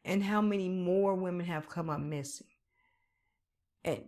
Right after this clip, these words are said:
you know, that's just the scary part that really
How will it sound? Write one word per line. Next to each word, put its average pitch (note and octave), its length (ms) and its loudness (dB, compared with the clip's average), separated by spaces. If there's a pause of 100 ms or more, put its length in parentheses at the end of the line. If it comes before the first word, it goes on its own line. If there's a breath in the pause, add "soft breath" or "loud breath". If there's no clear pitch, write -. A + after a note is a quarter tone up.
you G3+ 200 2
know, F3+ 180 2
that's G#3+ 240 4
just G#3+ 300 2
the - 60 -10
scary F3+ 360 2
part A#2+ 480 0 (1200 soft breath)
that E3 240 4
really F3 520 2